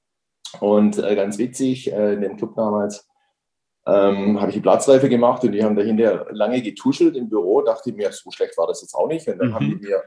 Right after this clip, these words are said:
Speaker 1: ein Handicap zugeteilt. Das heißt, das erste Handicap, das ich hatte, war Handicap neunzehn. Ähm, und was ich im Nachhinein ziemlich doof fand, weil ich hatte, äh, eigentlich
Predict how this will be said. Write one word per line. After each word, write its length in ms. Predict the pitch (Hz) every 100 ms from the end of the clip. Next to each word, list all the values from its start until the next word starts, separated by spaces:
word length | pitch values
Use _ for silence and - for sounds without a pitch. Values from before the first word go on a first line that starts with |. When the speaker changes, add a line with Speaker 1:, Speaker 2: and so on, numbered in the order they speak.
| _
Speaker 1:
ein 100 | 98
Handicap 440 | 107 110 131 110 -
zugeteilt. 540 | 117 123 110 98 85
Das 140 | -
heißt, 220 | 90 92 -
das 140 | -
erste 220 | - -
Handicap, 420 | 113 104 110 110
das 160 | - -
ich 80 | -
hatte, 220 | - 101
war 160 | 95 -
Handicap 340 | 90 92 -
neunzehn. 460 | 87 85 107 104 - - _ _ - - - _ -
Ähm, 500 | 101 98 98 101 98 -
und 420 | 95 98 95 - -
was 180 | -
ich 60 | 123
im 80 | 113
Nachhinein 380 | 104 165 147 123
ziemlich 220 | 123 110
doof 220 | 135 156
fand, 220 | 139 107
weil 160 | 101 95
ich 160 | 101
hatte, 400 | 110 110 101 101 _ -
äh, 300 | 98 92 85 -
eigentlich 360 | - 101 104